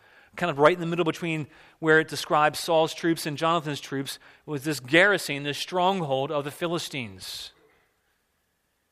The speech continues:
And most likely, their presence so close,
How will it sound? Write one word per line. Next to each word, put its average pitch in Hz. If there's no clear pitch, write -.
And 143
most 165
likely, 156
their 139
presence 170
so 165
close, -